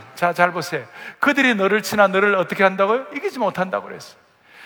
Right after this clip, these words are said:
이는 내가 너와 함께하여 너를 구원할 것임이니라 그랬어요. 그러니까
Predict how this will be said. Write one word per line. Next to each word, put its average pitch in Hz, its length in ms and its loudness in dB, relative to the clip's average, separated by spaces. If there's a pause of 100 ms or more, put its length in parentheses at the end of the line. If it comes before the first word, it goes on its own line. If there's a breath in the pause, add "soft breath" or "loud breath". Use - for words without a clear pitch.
(120)
이는 233 240 2
내가 214 260 8
너와 208 280 6
함께하여 160 680 0
너를 165 360 -2
구원할 151 380 -4
것임이니라 123 560 -14
그랬어요. 131 400 -20 (640)
그러니까 247 420 4